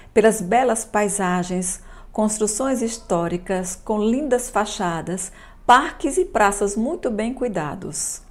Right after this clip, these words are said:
Os tripeiros, sinônimo de portuenses, têm orgulho de sua cidade, apelidada de invicta. Nunca foi invadida.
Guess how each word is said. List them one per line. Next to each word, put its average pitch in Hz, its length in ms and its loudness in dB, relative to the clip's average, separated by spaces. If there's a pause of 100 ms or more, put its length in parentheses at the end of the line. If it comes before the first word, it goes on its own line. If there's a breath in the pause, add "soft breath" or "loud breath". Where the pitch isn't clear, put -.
(1300 loud breath)
Os 277 160 2
tripeiros, 214 920 4 (200)
sinônimo 175 920 -2 (260)
de 160 160 -6
portuenses, 165 1300 -4 (480 soft breath)
têm 202 340 4
orgulho 269 600 4
de 233 120 0
sua 220 220 2
cidade, 170 640 0 (400 soft breath)
apelidada 226 640 4
de 202 140 2
invicta. 190 840 0 (760)
Nunca 214 380 2
foi 190 220 0
invadida. 185 680 -6